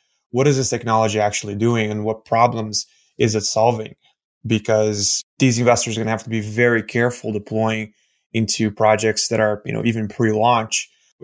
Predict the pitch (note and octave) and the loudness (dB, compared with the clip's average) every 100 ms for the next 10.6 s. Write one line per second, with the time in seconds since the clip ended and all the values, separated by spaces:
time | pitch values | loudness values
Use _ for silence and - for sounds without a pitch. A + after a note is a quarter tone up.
0 | - B2+ A2+ A#2+ A2 A#2+ A2+ A2+ G#2+ G#2+ | 0 2 2 -2 -4 -4 -2 -2 -2 -4
1 | A#2+ C3+ A#2 A2+ G#2+ A#2 A2 A#2 A#2 _ | 0 0 2 -2 -2 -2 -4 -6 -12 _
2 | A#2 A#2 A2+ A2 A2 - A#2+ A2+ - A2+ | -16 -12 -10 -10 -8 -6 -6 -8 -10 -10
3 | A2 - C3+ C3+ A#2 A2 - A#2 - A#2+ | -10 -10 0 2 2 -2 0 0 -2 -6
4 | A2 A2 _ _ _ A#2+ A2 G#2+ A#2+ A#2+ | -12 -14 _ _ _ 0 0 2 2 4
5 | A#2+ A2 A2 A#2 A2+ A2 A2 G#2 - _ | 2 -2 0 0 -2 -6 -8 -12 -14 _
6 | _ _ A#2+ A#2 - A#2 A#2 A2+ G#2+ G#2 | _ _ -4 -4 -6 -4 0 2 4 2
7 | G#2 G2+ - G2+ - A#2+ G#2 - _ B2+ | -2 -8 -14 -12 -12 -12 -16 -18 _ 0
8 | A#2 A#2 A2+ G#2 G#2+ G#2+ G#2 G#2 G2+ - | 2 2 0 -4 -4 -4 -2 -2 -4 -6
9 | A2 G#2 G2+ G#2+ G#2+ G#2+ G#2 - A#2 A#2 | -8 -14 -14 -16 -16 -18 -18 -18 -18 -18
10 | - G#2+ - - G#2+ | -4 -4 -2 -10 -14